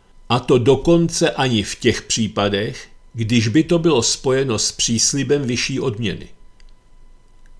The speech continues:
V tomto ohledu tvoří výraznou výjimku pouze mladší vysokoškoláci muži, kteří jsou ochotni,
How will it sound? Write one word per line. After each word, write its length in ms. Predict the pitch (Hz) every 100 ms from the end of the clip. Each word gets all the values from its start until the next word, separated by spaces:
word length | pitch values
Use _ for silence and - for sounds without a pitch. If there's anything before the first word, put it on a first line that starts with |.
| -
V 100 | -
tomto 340 | - 147 165 180
ohledu 580 | - 160 170 156 101 90
tvoří 440 | 117 120 113 123
výraznou 720 | 104 117 123 147 123 170 175
výjimku 540 | 127 117 120 131 123 156
pouze 400 | - 151 123 113
mladší 460 | 101 117 - 156
vysokoškoláci 1000 | 101 101 - 98 110 - 143 147 160 160
muži, 480 | 127 107 98 85 104 - - - - -
kteří 400 | - 135 117 160
jsou 200 | 160 160
ochotni, 840 | 120 120 - 113 110 113 98 117